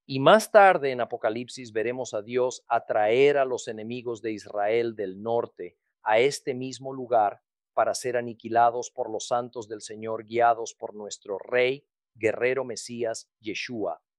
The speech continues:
en la batalla de Armagedón. Y entre todos estos pasajes encontraremos muchos lugares donde el Señor causa, influencia,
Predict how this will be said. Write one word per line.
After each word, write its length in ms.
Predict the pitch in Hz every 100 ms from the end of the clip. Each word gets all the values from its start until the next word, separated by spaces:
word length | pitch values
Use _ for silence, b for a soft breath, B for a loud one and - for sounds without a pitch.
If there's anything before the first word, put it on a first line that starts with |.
| _
en 160 | 113 107
la 100 | 98
batalla 520 | 90 - 113 113 110
de 100 | 104
Armagedón. 680 | 98 98 - 95 90 87 _ _ _ _ _ _ _
Y 120 | 127
entre 300 | 120 113 107
todos 440 | - 175 208 196
estos 340 | 196 202 185 -
pasajes 680 | 87 - 107 90 113 - _ _
encontraremos 800 | - 120 127 113 117 117 120 117 107
muchos 680 | 113 127 180 220 233 220
lugares 640 | 220 208 147 123 120 139 _ _ -
donde 300 | 117 113 104
el 80 |
Señor 520 | 101 113 113 120 120 _ -
causa, 600 | 147 139 127 - 90 - _ _ _
influencia, 1000 | 120 110 - 113 131 127 104 - 85